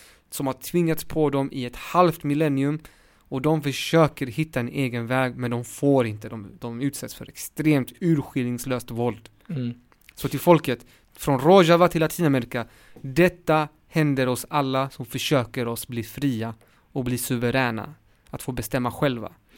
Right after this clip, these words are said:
Speaker 2: Men fråga, varför gör du skillnad mellan en, du vet, liberalismen och neoliberalismen? För oftast, liksom, när man pratar om liberalismen, så man pratar, liksom, är, är individens frihet, du vet,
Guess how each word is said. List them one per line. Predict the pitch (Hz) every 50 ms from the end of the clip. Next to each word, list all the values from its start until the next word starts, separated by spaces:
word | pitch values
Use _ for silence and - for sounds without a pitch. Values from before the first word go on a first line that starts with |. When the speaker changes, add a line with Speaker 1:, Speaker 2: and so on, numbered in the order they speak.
| - - _ _ -
Speaker 2:
Men | - 127 127
fråga, | 123 - 160 165 165 165
varför | 151 185 190 - 208
gör | 170 151
du | 131 127
skillnad | - - 151 143 143 135 120
mellan | 110 104 104 101 95 -
en, | - 113 107 107 101 98 98 98 95 95 95 95 95 95 95 95 110 127 143 175
du | - 139 110
vet, | - 92 - _ - - _ _ - _ _ _ _ _ _ _ _ _ _ _ _ -
liberalismen | - 113 113 117 110 113 110 110 113 123 123 120 - - 110 107 107
och | - 113 113
neoliberalismen? | 113 120 120 113 110 113 120 117 113 117 120 120 117 117 - 120 120 120 117
För | - - 113 113 -
oftast, | 135 127 - - 131 113 -
liksom, | - - - - - 104 104
när | 104
man | 104 101
pratar | 101 - 127 117 - 120
om | 107
liberalismen, | 101 101 104 101 101 101 107 113 104 - 107 104 98
så | - 101
man | 98 95 98
pratar, | - - 110 107 107 - 104 95
liksom, | 104 - - - 95 95 92
är, | 92 92 92 90 - - -
är | - 104 95 92 92 - 52 53 53 - 147 _ _ _ _ _ _ _ _ _ _
individens | - 120 120 120 113 113 113 113 120 123 123 113 110 107 101 104 110 - - -
frihet, | - - - 147 143 123 107 104 - - 127 131 131 127 120 - - - - _ _ _ _ _ _ _ _ _ _ _ -
du | - 104 101
vet, | 90 90 92 _ - _